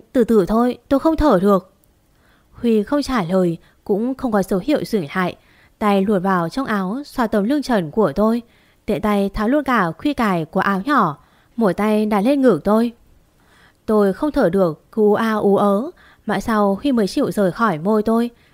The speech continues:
anh nhìn thẳng vào mắt tôi hỏi: "Đi chung xe với thằng đó sướng nhỉ? Tôi nhắn cho cô nhiều tin như vậy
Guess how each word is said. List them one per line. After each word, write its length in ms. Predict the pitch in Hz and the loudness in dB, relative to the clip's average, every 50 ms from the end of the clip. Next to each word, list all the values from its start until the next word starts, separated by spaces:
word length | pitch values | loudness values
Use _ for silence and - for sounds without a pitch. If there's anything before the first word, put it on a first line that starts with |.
| _ _ | _ _
anh 140 | - 277 269 | -4 -2 0
nhìn 140 | 254 214 | 0 0
thẳng 320 | 170 196 214 202 170 151 151 - | -2 -2 -4 -4 -4 -6 -6 -4
vào 140 | - 190 160 | -2 -2 -2
mắt 260 | 165 208 294 320 - | -2 -4 -6 -2 0
tôi 140 | 320 302 277 | 0 0 2
hỏi: 320 | 240 262 233 190 160 131 - _ _ _ _ _ _ _ _ _ _ _ _ _ | 2 0 0 0 -2 -4 -10 _ _ _ _ _ _ _ _ _ _ _ _ _
"Đi 140 | 208 196 196 | -2 -2 0
chung 160 | - 226 208 | 0 -2 -2
xe 280 | - 226 220 220 220 | 0 0 0 0 0
với 140 | 208 - 226 | -2 -2 -4
thằng 160 | - 294 226 | -2 -2 -2
đó 200 | 180 175 175 196 | -2 -2 -4 -4
sướng 260 | 220 - 269 233 214 262 | -2 0 0 2 2 2
nhỉ? 300 | 339 339 240 175 143 - - _ _ _ _ - | 0 0 0 0 -2 -6 -12 _ _ _ _ -2
Tôi 120 | 220 208 | 0 0
nhắn 180 | 208 190 208 240 | 2 0 0 0
cho 140 | 294 277 | -2 -2
cô 200 | - 247 233 226 | 0 2 2 2
nhiều 280 | 226 220 214 226 180 147 | 2 2 2 2 0 0
tin 200 | - 262 302 294 | 0 0 0 2
như 120 | 311 320 | 0 0
vậy 260 | 262 262 220 175 - | 0 0 0 0 -2